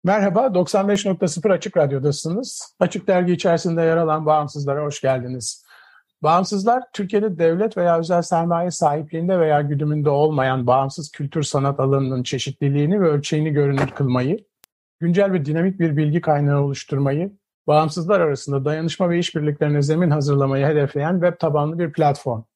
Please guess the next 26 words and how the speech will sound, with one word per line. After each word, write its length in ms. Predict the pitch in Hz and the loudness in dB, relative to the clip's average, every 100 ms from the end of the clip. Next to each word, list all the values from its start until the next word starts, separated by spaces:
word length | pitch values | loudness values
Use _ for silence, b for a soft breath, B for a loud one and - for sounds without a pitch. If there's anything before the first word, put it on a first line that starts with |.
| _ - | _ -6
Açık 300 | 147 240 240 | -2 0 0
Radyo, 240 | 185 170 | 0 2
Açık 280 | 165 208 196 | 0 -2 0
Dergi'nin 420 | 175 156 147 135 | 0 2 0 0
yanı 220 | 135 143 | 2 0
sıra 240 | 131 127 127 | 0 -4 2
Bağımsızları 720 | 156 160 147 147 147 156 170 | 2 2 -2 -2 0 0 -2
bağımsızlar 680 | 147 170 170 - 165 180 165 | 0 0 0 -4 0 0 0
nokta 260 | 151 - 139 | -4 -2 0
org 320 | 156 156 - | 2 0 -2
adresinde 580 | 131 131 123 120 120 120 | -4 -4 -4 -2 -2 0
bulabilir, 680 | 127 123 139 196 202 - _ - | 0 0 0 -2 -2 -14 _ -2
info 340 | 196 190 165 | 0 2 0
et 220 | 156 151 | 0 0
bağımsızlar 640 | 139 135 135 147 135 135 131 | 0 0 -2 -6 0 0 0
nokta 260 | 131 143 | -2 0
org 260 | 135 156 - | 2 0 0
adresinden 500 | 147 147 143 143 143 | -4 -6 -6 -4 -2
iletişime 520 | 143 147 - 143 135 | 0 0 -2 -2 0
geçebilir 800 | 135 139 143 135 165 208 - _ _ _ _ _ | 0 0 -2 0 -2 -2 -4 _ _ _ _ _
ve 140 | 156 190 | 0 0
Instagram'da 640 | 175 175 156 147 147 143 | 2 0 0 0 0 0
Bağımsızlar 480 | 143 135 - 143 143 | 2 0 -2 -2 0
org'tan 480 | 135 135 175 185 202 | 0 -2 -2 -2 -2
takip 400 | 170 156 156 151 | -2 0 0 0
edebilirsiniz. 960 | 135 131 117 120 - 120 - - - | 0 0 -4 -10 -14 -16 -16 -18 -20